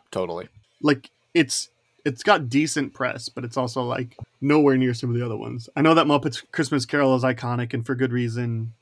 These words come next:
Speaker 2: That twenty eleven Muppets movie is great. And I know there's a lot of love for the originals. I just can't vouch for any of them. But I would definitely recommend that twenty eleven one. And if you really like that, then definitely check out Christmas Carol.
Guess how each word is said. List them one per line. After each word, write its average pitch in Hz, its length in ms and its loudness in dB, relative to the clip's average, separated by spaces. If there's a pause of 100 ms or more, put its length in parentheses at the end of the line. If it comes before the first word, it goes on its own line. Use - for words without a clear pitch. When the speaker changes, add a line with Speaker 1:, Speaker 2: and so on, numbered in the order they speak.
(160)
Speaker 2:
That 135 200 2 (160)
twenty 143 220 -2
eleven 135 280 4
Muppets 120 300 -4
movie 123 200 -4
is 113 100 -4
great. 131 180 -4
And 131 100 0
I 147 60 4
know 180 140 6
there's 170 140 2
a 165 40 2
lot 143 160 4
of 135 60 4
love 131 160 4
for 123 60 -8
the 127 100 4
originals. 120 420 0
I 127 80 -2
just 120 160 -6
can't 123 200 -6
vouch 117 220 -4
for 117 120 -6
any 117 160 -8
of 113 100 -10
them. 107 300 -12
But 113 220 -10 (340)
I 131 80 4
would 151 200 2
definitely 151 360 2
recommend 131 480 0
that 113 120 -4
twenty 127 200 -6
eleven 117 340 -4
one. 113 300 -8
And 113 400 -10 (160)
if 139 180 -4
you 156 80 4
really 170 200 6
like 139 220 4
that, 127 280 2
then 123 400 2 (300)
definitely 143 320 4
check 131 240 0
out 131 100 0
Christmas 120 380 -6
Carol. 120 380 -8